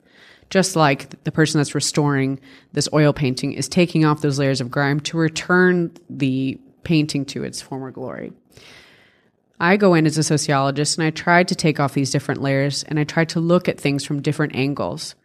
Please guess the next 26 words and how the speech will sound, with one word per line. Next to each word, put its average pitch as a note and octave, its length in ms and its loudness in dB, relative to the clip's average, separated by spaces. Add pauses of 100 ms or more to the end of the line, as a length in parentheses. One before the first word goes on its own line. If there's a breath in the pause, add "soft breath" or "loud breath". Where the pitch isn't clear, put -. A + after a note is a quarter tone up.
(360)
So - 160 -4
you F#3+ 420 4 (120)
named D3 480 2
Bourdieu, C#3+ 460 0
for D#3 120 -2
example, C#3+ 540 0
all F3 160 2
these E3 140 4
different D3 280 0
sociologists C3+ 560 0
that C3+ 60 -8
have B2 100 -6
come D3+ 200 -2
before C#3+ 380 -6
me, C3+ 280 -4
applying D#3 400 2
their C#3+ 160 2
own D#3+ 220 4
angle, C#3+ 440 2
their C#3 220 -2
own D#3 220 -2
lens C#3 440 -2 (300)
onto C#3+ 500 -2
what C3+ 200 -4
they're B2+ 100 -2
studying. B2 680 -6